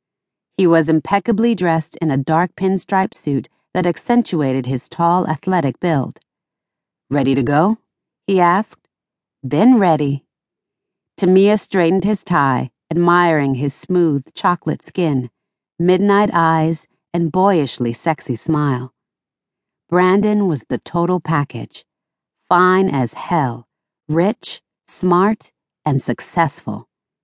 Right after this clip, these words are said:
He was going places, and she had no intention of being left behind. "Here, I made you some coffee." Accepting the cup from her,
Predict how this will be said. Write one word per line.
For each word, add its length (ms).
He 100
was 220
going 340
places, 600
and 160
she 200
had 180
no 320
intention 580
of 160
being 220
left 320
behind. 600
"Here, 460
I 120
made 260
you 80
some 220
coffee." 580
Accepting 540
the 80
cup 300
from 160
her, 340